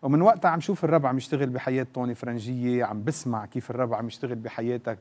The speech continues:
بمحطات كتيرة. آه، اسمع عنك، وهذا اليوم لأول مرة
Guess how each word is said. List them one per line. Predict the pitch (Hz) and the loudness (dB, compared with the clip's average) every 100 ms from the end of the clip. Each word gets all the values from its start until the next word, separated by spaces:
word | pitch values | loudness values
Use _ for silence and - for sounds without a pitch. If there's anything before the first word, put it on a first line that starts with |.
| 123 | -6
بمحطات | 113 - 135 - 131 123 | -4 -4 -2 2 2 0
كتيرة. | - 131 127 120 120 - - - _ _ 131 | -6 0 2 2 -2 -8 -20 -20 _ _ -2
آه، | 123 120 123 123 139 220 | 0 0 -2 -2 -6 -4
اسمع | - 147 | -2 0
عنك، | 113 135 135 135 147 - - | 0 0 0 -2 -4 -18 -16
وهذا | 147 139 135 | -2 0 0
اليوم | 135 139 135 131 | 0 0 0 0
لأول | 131 143 131 123 | 0 0 0 0
مرة | 127 127 117 117 120 | 0 0 2 2 0